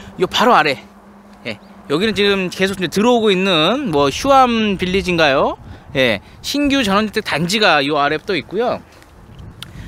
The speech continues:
본 주택은 이렇게 보시면, 어,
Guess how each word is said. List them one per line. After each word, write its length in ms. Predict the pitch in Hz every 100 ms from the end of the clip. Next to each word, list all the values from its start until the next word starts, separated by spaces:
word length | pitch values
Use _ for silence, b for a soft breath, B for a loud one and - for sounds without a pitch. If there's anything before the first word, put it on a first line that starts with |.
| B
본 240 | 202 240 226
주택은 420 | 214 262 247 262
이렇게 300 | 220 196 220
보시면, 720 | 175 180 226 202 170 214 330 B B B B B B B - - -
어, 440 | 160 165 170 165